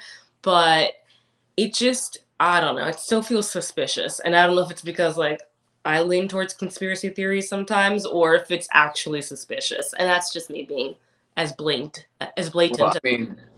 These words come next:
Speaker 2: I'm, I'm interested in all types of conspiracy theories. Um, alien ones being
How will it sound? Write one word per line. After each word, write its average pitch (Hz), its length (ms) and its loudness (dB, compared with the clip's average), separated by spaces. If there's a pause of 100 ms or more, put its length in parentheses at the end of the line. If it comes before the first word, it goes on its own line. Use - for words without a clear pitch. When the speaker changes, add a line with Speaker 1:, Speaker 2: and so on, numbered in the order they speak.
(220)
Speaker 2:
I'm, 147 260 4
I'm 139 320 4
interested 117 340 -6
in 107 80 -8
all 107 180 2
types 101 320 0
of 92 120 -20
conspiracy 95 580 -6
theories. - 380 -10
Um, 90 360 -8
alien 113 420 2
ones 98 200 -6
being 92 340 -8